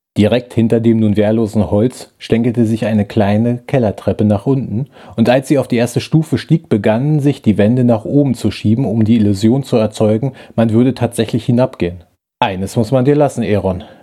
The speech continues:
Programmiertechnisch hast du es echt drauf." Stimmen hallten durch die Mauern und aus ihren Kopfhörern, als sie ein kleines Gewölbe gleich eines Verlieses erreichte.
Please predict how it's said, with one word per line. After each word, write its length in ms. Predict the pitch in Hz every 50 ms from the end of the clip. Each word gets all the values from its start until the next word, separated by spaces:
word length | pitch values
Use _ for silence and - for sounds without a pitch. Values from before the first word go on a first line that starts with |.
| _ _ _
Programmiertechnisch 920 | 131 123 123 110 107 98 95 95 95 92 - - 117 - 185 190 - -
hast 180 | 196 - -
du 40 | -
es 140 | 196 185 -
echt 220 | 180 - - -
drauf." 380 | - 98 90 - - - - - - _ _ _ _ _
Stimmen 380 | - - - 151 143 135 110 90
hallten 320 | 92 117 123 117 - 113
durch 180 | 104 107 101 -
die 120 | - 104
Mauern 480 | 98 98 101 107 123 113 98 98 113 110 - - - - -
und 120 | 110 104
aus 160 | 127 120 -
ihren 260 | - 123 107 123 120 107
Kopfhörern, 680 | - 151 147 - - - 101 92 87 90 87 92 98 -
als 220 | - 104 - -
sie 100 | - 110
ein 160 | 101 101 98
kleines 400 | - - 107 98 98 107 110 107
Gewölbe 460 | - 107 92 107 104 107 110 107 113
gleich 320 | 110 110 107 107 110 107 -
eines 240 | 117 110 104 - -
Verlieses 460 | - 107 110 127 131 - - 98 -
erreichte. 540 | 92 - - 92 92 - - - - 98